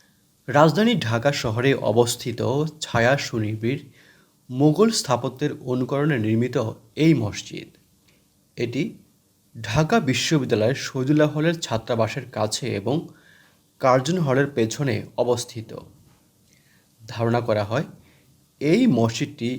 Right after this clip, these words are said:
ঈসা খাঁর পুত্র মুসা খান নির্মাণ করেন। মুসা খান মসজিদ বারো ভূঁইয়াদের একমাত্র ঐতিহাসিক নিদর্শন। বাহ্যিক চাকচিক্য হারালেও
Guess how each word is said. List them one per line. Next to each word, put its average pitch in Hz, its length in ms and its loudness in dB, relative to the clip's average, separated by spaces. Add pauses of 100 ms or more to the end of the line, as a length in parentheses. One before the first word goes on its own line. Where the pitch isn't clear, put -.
ঈসা 135 280 0
খাঁর 170 280 -6
পুত্র 120 260 -8 (240)
মুসা 120 440 -4
খান 107 360 -4 (140)
নির্মাণ 113 440 -2
করেন। - 340 -12 (960)
মুসা 165 300 4
খান 233 200 0
মসজিদ 127 460 2 (240)
বারো 123 260 6
ভূঁইয়াদের 139 520 0 (140)
একমাত্র 135 460 -4 (320)
ঐতিহাসিক 139 580 -2
নিদর্শন। 110 520 -6 (960)
বাহ্যিক 113 600 2
চাকচিক্য 120 500 -4
হারালেও 123 520 0